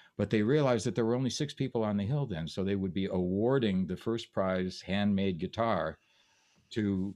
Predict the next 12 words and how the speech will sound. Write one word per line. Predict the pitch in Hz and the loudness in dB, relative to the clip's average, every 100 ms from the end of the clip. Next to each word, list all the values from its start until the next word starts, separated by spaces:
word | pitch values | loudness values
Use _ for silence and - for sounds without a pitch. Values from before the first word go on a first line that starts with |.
| - | -8
someone | - 107 107 104 | 0 2 4 2
that | 107 | 2
nobody | 95 101 92 101 98 | 2 2 2 0 0
had | 104 98 | -2 -4
seen | - 92 90 90 85 _ | -4 -2 0 -2 -6 _
play. | - 87 71 - _ _ _ _ _ - | -6 -6 -6 -14 _ _ _ _ _ -8
And | 90 | -4
so | - 95 | -2 0
they | 92 | 0
deliberately | 82 87 87 107 113 107 101 90 87 _ _ _ - | 0 -2 0 2 0 0 0 0 -4 _ _ _ -20
staged | - - 101 90 80 - - | -14 -2 2 2 0 -6 -10
that. | 73 73 | -10 -10